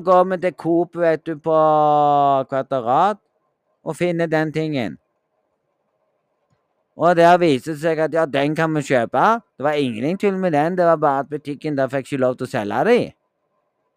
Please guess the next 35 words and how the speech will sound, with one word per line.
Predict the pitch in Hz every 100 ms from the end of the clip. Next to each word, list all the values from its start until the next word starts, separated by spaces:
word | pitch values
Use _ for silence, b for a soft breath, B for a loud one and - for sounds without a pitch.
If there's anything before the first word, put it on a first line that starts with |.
| _ _ _ _ _ _ _ _ _ _ _
Pusselig. | 170 151 139 131 98 - _ _ _ _ _ _ _
Det | 101
er | 123
helt | 131 135
merkelig. | 120 98 - 135 117 b b -
Og |
da | 156
tenker | 165 175 139 156 160
jeg, | 165
"Ja, | 180 175
hvorfor | 180 180 196
du | 185
vil | 185
selge | 175 151 147 160
de | 175
når | 156 160
de | 156
står | - 151 156
i, | 151 151 135 147 135
i | 117 147
hyllene? | 147 117 147 233 143 76 _ _ _ _ _ -
Da | 147
skal | 165 160
du | 165
jo |
fjerne | 160 139 113 117 165
de." | 254 151 82 - _ _ _ _ _ _ _ _ _ _ _ _ 113
Men | 127
nei | 120 120 131 127
da, | 110 87 - _ -
det | 131
er | 135
så | 151
mye | 151 131 120 131
tull. | - 131 131 110